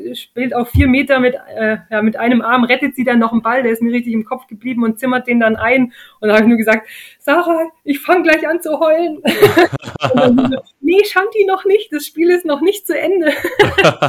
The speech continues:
Also es war dann echt so, wir hatten so viele emotionale, äh, Situationen zusammen,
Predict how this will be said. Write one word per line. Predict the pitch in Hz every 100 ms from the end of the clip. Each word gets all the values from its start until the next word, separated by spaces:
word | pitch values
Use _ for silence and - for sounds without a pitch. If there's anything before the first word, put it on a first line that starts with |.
| - 147 - - -
Also | 247 294
es |
war | 262 269
dann | 262 254
echt | 294 302
so, | 277
wir | 269 240
hatten | 262 254
so | 269
viele | 320 302 269
emotionale, | 254 269 262 247 247 262 254 240 233 226 226
äh, |
Situationen | 220 240 233 214 240 254 262
zusammen, | 233 202 214 240 240